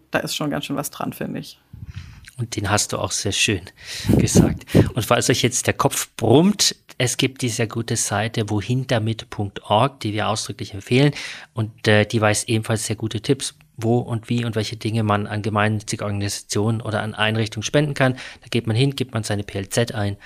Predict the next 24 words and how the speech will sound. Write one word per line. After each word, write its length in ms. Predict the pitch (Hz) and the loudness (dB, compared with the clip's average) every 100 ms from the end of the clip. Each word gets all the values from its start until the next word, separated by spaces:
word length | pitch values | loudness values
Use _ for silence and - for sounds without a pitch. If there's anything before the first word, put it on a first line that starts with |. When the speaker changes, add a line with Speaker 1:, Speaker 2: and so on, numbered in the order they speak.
| - - - | -20 -20 -10
Speaker 2:
und 160 | 107 | -6
dann 100 | 104 | -2
spuckt 380 | 101 - 117 - | -2 -2 -4 -2
die 100 | 113 | 0
hoffentlich 640 | 104 101 104 101 98 - - | 0 0 -4 -4 -6 -6 -10
ein 80 | 113 | -8
paar 140 | - - | -6 -2
Treffer 460 | - 117 127 - | 0 2 2 4
aus. 220 | 117 117 - - - - | 4 4 0 -8 -10 0
Und 80 | |
wenn 120 | 113 113 | 4 4
nicht, 200 | 123 123 | 4 2
dann 80 | |
hilft 240 | 113 123 123 | 4 4 2
euch 140 | 110 | -4
auch 60 | 113 | -4
die 120 | 113 | -4
gute 240 | 113 110 | -4 -2
alte 200 | 107 101 | -2 -2
Suchmaschine, 600 | 104 139 131 113 123 113 | -4 -2 0 0 0 -2
also 240 | 107 107 101 | -2 -4 -2
was 220 | 101 - | -4 -4
weiß 160 | 104 - | -6 -4
ich, 160 | 104 | -6